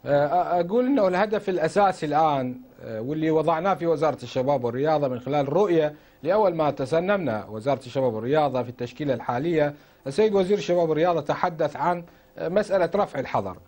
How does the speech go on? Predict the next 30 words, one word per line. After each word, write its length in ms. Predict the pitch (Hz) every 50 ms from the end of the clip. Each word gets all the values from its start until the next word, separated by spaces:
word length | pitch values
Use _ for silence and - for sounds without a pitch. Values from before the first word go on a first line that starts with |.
| _ _ _ _ _ -
والمسألة 960 | 123 139 165 170 175 185 185 180 160 175 170 175 175 202 196 190 185 185 185
الأخرى، 560 | 175 160 185 180 - 180 170 175 175 170 165 -
آه، 220 | 139 143 139 139
استضافة 400 | 139 135 - 156 175 175 160 151
بطولة 360 | - 135 139 120 - 147 -
الخليج. 380 | 131 107 - - 110 98 90 85 - - - - _ _ - _
وأعتقد 640 | - 196 247 262 240 233 254 247 247 226 208 185 180
بأن 420 | 190 190 190 196 190 185 180 175
مسألة 340 | 180 180 175 185 180 170 165 170
رفع 200 | 170 160 - -
الحظر 380 | 135 - - 175 180 180 190 170
اللي 220 | 139 127 127 127
هو 100 | 143 147
الهدف 360 | 139 135 151 156 165 151 -
الأساس 520 | 143 135 139 147 - - 190 214 240 226 - - - _ _ _ _ _
يجب 300 | 165 190 214 202 226 208
أن 260 | 175 160 202 190 185 180
الآن 540 | 175 165 - 208 220 240 240 233 233 226 - - -
نتكاتف، 760 | 170 180 175 175 180 175 175 196 185 208 185 - 135 120 -
تتكاتف 520 | - 135 - 165 165 - 208 196 - 175
جميع 300 | 151 151 185 214 226 180
الجهود، 500 | 175 147 123 - 113 - 147 180 226 240 - - - - - _ _ 143
آه، 420 | 151 160 160 156 160 160 160 160
وذكرنا 640 | 160 175 175 180 180 175 202 208 185 175 165 156
أيضا 180 | 156 156 143 139
في 100 | 123 -
البيان 560 | 131 120 123 127 135 151 175 202 226 240 226 240 - - - - _ -
اللي، 320 | 160 160 165 170 165 139
اللي، 320 | 165 156 160 160 156 151 -
آه، 420 | 131 135 131 131 143 147 143 139